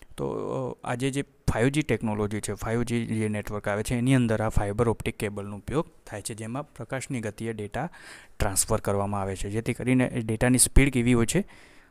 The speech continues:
અ, ઘણી જ ઝડપ. ધારો કે તમારે એક જી બીનો જે ડેટા છે એ ડાઉનલોડ કરવો છે, તો એક જી બી ડેટાનો જે મૂવી છે એ ડાઉનલોડ કરવો છે, તમે એને પાંચથી દસ સેકન્ડની અંદર ડાઉનલોડ કરી શકો છો. તો એ સ્પીડ માટે આ બધા કેબલ્સનો ઉપયોગ કરવામાં આવે છે.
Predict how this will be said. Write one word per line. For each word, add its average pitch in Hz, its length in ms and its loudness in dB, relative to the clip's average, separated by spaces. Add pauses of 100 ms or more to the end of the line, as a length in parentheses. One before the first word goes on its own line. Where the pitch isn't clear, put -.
(400)
અ, 113 120 -2
ઘણી 113 320 0
જ 127 300 -2
ઝડપ. 107 260 2 (220)
ધારો 110 260 2
કે 113 100 0
તમારે 110 320 2
એક 110 80 -2
જી 113 140 0
બીનો 113 300 4
જે 110 120 0
ડેટા 107 260 0
છે 110 140 2
એ 104 60 2
ડાઉનલોડ 107 360 2
કરવો 127 280 2
છે, - 160 -4 (460)
તો 107 140 0
એક 110 180 -6
જી 113 100 0
બી 113 140 -4
ડેટાનો 110 360 -2
જે 110 100 0
મૂવી 117 280 4
છે 110 100 0
એ 104 40 0
ડાઉનલોડ 101 340 -4
કરવો 107 180 0
છે, - 120 0
તમે 110 240 -2
એને 113 360 -2 (360)
પાંચથી 120 500 -4 (120)
દસ 127 160 4
સેકન્ડની 107 420 -2
અંદર 104 280 -2 (200)
ડાઉનલોડ 98 460 -2 (200)
કરી 101 240 -2
શકો 98 300 -2
છો. - 140 -10
તો - 360 -14
એ 127 60 -6
સ્પીડ 147 320 0
માટે 120 260 0
આ 110 60 0
બધા 110 160 -2
કેબલ્સનો 110 600 -2
ઉપયોગ 139 300 4 (420)
કરવામાં 98 600 -6
આવે 92 260 -12
છે. 92 140 -14